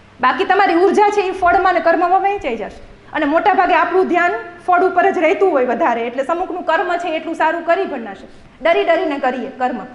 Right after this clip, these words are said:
કે આમ કરીશ તો ફળ નહીં મળે, આમ કરીશ તો નહીં મળે. એટલે નિષ્કામ કર્મ કરવાથી પ્રગતિ અટકી ના જાય અને કુશળતાથી કામ કરો તો એનું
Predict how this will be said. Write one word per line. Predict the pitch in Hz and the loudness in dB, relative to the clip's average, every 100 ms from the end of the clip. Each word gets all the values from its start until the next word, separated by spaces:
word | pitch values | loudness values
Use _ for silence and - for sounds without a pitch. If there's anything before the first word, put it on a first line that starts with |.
| - - - | -20 -10 -4
કે | |
આમ | 262 381 | -2 -2
કરીશ | 370 403 403 | 2 2 2
તો | 330 | 0
ફળ | 370 339 | 2 2
નહીં | 339 392 | 0 -2
મળે, | 381 392 | -2 0
આમ | 311 320 | -2 -2
કરીશ | 330 349 339 | -4 -4 -6
તો | 349 | -8
નહીં | 339 339 | -8 -8
મળે. | 320 - - - _ - _ - - _ _ - | -12 -16 -20 -20 _ -20 _ -20 -20 _ _ -10
એટલે | 285 320 | -2 0
નિષ્કામ | 294 - 381 381 | 0 -2 -4 -2
કર્મ | 359 349 | -2 -2
કરવાથી | 349 339 339 349 | -2 -2 -2 -4
પ્રગતિ | 339 311 277 330 | -4 -2 -2 -2
અટકી | 311 294 330 | -2 -2 -6
ના | 339 330 | -6 -4
જાય | 302 202 | -4 -6
અને | - 302 | -4 -4
કુશળતાથી | 302 403 440 392 392 403 | -2 -2 0 0 0 0
કામ | 403 370 403 | 0 0 0
કરો | 494 453 | -2 -2
તો | 294 254 - - 277 | -2 -6 -8 -10 -8
એનું | 294 359 | -6 -6